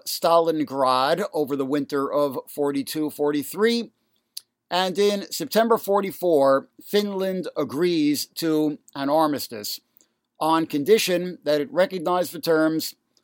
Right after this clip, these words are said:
of the Moscow Peace Treaty of nineteen forty. As well as surrendering further small pieces of territory to the Soviet Union, and that all German forces be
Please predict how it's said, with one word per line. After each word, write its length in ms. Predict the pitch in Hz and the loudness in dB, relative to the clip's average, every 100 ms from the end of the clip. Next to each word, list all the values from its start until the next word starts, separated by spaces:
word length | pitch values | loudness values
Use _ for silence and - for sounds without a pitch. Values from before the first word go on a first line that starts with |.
| _ _ _ _ _ _ | _ _ _ _ _ _
of 220 | 196 233 | 8 8
the 80 | 185 | 6
Moscow 460 | 202 202 - 202 196 | 4 4 6 6 6
Peace 260 | 196 233 | 4 -2
Treaty 320 | - 190 190 190 | -2 -2 0 -2
of 80 | |
nineteen 360 | 190 196 202 196 | -2 -4 -4 -4
forty. 500 | - 226 214 143 101 _ _ _ - | 2 4 4 0 -4 _ _ _ -4
As 180 | 160 135 | -4 2
well 300 | 180 185 175 | 4 6 6
as 240 | 160 156 - | 4 2 -6
surrendering 840 | - 175 165 190 185 165 160 156 160 | -2 0 2 0 0 0 2 2 -2
further 720 | - 220 269 262 139 113 113 - | 2 4 6 4 2 -4 -8 -12
small 360 | - 156 151 143 | -8 2 2 2
pieces 400 | 156 151 143 123 | 0 -4 -4 -8
of 100 | 117 | -2
territory 600 | 165 160 147 139 131 131 | 2 2 0 0 0 -2
to 100 | 139 | -6
the 120 | 123 | -6
Soviet 440 | - 147 131 135 | -2 -2 -2 -4
Union, 400 | 135 185 151 123 - _ _ _ _ _ _ | -4 -2 -4 -6 -12 _ _ _ _ _ _
and 440 | 175 180 190 170 - | 2 2 0 -6 -10
that 300 | - 160 156 | -4 2 2
all 400 | - 196 185 175 - | 2 6 6 6 2
German 420 | 135 185 170 139 | -2 0 0 -2
forces 600 | - 226 240 170 165 147 | 2 4 4 2 -4 -4
be 360 | 135 160 156 | -2 0 0